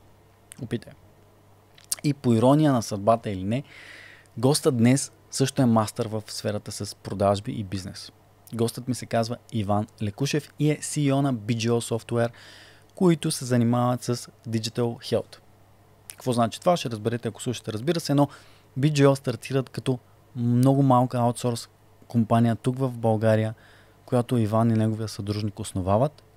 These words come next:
и имат още двама-трима човека програмисти като екип. Вече са над сто човека и обслужват много, много големи бизнеси на световно ниво.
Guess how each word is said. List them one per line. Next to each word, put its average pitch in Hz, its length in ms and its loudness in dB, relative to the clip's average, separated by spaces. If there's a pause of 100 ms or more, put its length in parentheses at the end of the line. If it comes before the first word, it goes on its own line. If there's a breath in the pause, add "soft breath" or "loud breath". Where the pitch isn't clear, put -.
(220)
и 113 100 -2
имат 113 320 -4 (200)
още 113 240 -8
двама-трима 101 600 -4
човека 98 300 -10
програмисти 101 540 -6
като - 200 -12
екип. - 320 -8 (440 loud breath)
Вече 143 280 2
са 127 120 -2
над 117 280 4
сто 135 200 -4
човека 113 440 -4 (400 loud breath)
и 143 80 2
обслужват 123 640 -2 (400)
много, 131 360 6
много 120 240 4
големи 110 360 0
бизнеси 104 420 -6
на 101 80 -4
световно 117 480 -2
ниво. 110 340 -2